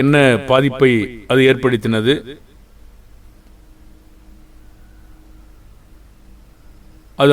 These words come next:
அவரை மட்டும் பாதித்ததா? அவரோடு உடன் பயணித்தவர்களையும் பாதித்ததா? இதிலே தேவனுடைய செயல் என்ன என்பதை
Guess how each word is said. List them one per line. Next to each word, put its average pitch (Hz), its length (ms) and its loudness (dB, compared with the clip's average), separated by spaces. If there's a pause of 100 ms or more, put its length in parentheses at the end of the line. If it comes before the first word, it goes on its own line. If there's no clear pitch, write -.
(100)
அவரை 185 280 2
மட்டும் 165 320 -2 (160)
பாதித்ததா? 143 560 2 (440)
அவரோடு 160 440 2
உடன் 156 220 -2 (100)
பயணித்தவர்களையும் 139 880 2
பாதித்ததா? 123 540 0 (2750)
இதிலே 151 180 2 (100)
தேவனுடைய 190 400 4 (100)
செயல் 156 260 2
என்ன 143 140 0 (360)
என்பதை 147 260 4